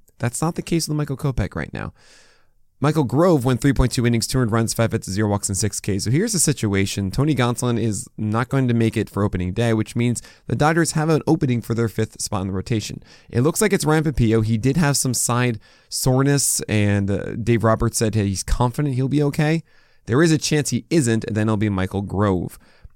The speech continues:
I really liked his breaking balls here. Six Ks in three point two innings, right?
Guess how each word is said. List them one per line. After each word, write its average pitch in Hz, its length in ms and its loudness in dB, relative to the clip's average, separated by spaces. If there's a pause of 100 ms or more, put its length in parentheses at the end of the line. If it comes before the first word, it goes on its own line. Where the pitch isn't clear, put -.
I - 80 0
really 123 460 4
liked 113 240 2
his 101 160 -2
breaking 101 320 -4
balls 98 240 -4
here. 85 340 -6
Six - 460 0
Ks 113 440 0
in - 80 -6
three 101 140 -2
point 92 220 -4
two 95 160 -2
innings, - 280 -8
right? - 220 -8